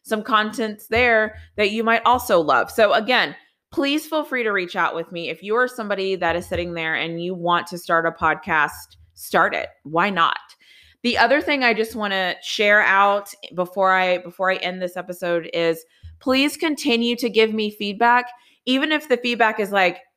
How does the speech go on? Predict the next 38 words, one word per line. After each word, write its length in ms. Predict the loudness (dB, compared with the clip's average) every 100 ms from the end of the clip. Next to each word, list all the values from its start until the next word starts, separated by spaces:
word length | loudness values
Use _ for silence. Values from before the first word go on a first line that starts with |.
| _
"Hey, 320 | -2 2 2
Tanisha, 420 | 2 -4 -2 2
I 160 | 4 4
love 260 | 2 2
that 160 | 2 0
episode. 680 | -2 -4 -2 2 4 2 0 -8 _ _
You 140 | -2 2
did 180 | 2
great 280 | 4 2 2
job 320 | 4 4 4
there." 420 | 4 6 6 4 -2 _ _
Or 240 | 6 6
even 260 | 4 -2 0
if 200 | 0 -2
some, 300 | -2 0 2 2
I, 120 | 0 0
somebody 260 | -2 0
has 140 | 0 -2
reached 200 | -2 -2
out 140 | -2
to 80 | -4
me, 80 | -2
which 220 | -2 0
I 80 | -2
loved, 480 | 0 4 4 4 -2
and 180 | -6 -4
they 140 | -4
said, 500 | -6 -2 0 2 0 -6 _ _ 0
"Hey, 180 | 4
you 280 | 4 0 -2
had 140 | -2 -2
an 100 | -2
episode 560 | -4 -4 -2 2 2 2
and 160 | -4
you 120 | -4
were 100 | -6
saying 380 | -8 -6 -6 -6
something 640 | -8 -6 -6 -4 -4 -4